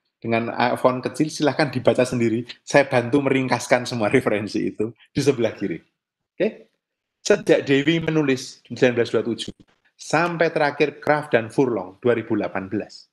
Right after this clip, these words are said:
dan banyak orang menulis. Saya ringkaskan di sebelah kiri.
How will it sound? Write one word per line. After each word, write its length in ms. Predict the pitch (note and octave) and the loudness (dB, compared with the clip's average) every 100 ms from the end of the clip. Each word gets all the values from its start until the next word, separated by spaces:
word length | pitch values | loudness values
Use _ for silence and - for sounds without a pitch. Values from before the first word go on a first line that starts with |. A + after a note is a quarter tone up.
| _ - | _ -6
dan 160 | A2+ | -4
banyak 320 | G#2+ A#2+ B2+ | 0 0 0
orang 160 | A2+ G#2 F#2+ | -6 -6 -10
menulis. 400 | F2 F2+ - _ _ _ _ _ _ _ | -12 -18 -20 _ _ _ _ _ _ _
Saya 320 | - - A#2 | -10 -2 0
ringkaskan 560 | A#2+ B2 A#2+ B2 - B2 | 0 -2 -2 -2 -2 -4
di 80 | A2 | -6
sebelah 240 | - G2 | -12 -12
kiri. 220 | - - | -12 -20